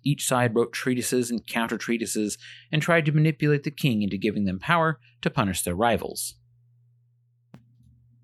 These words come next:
The Westerner faction, being partly composed of Queen Insun's relatives, tended toward conservatism, while the Easterners were seen as reformers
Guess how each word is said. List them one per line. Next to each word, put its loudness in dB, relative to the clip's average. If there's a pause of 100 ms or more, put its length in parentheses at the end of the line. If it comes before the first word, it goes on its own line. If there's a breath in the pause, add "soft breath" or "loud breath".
(200)
The 2
Westerner 2
faction, 0
being 0
partly 0
composed 0
of -2
Queen 0
Insun's 0
relatives, 0 (300 loud breath)
tended 0
toward 2
conservatism, 0
while 2
the -4
Easterners 0
were 0
seen 0
as -2
reformers 0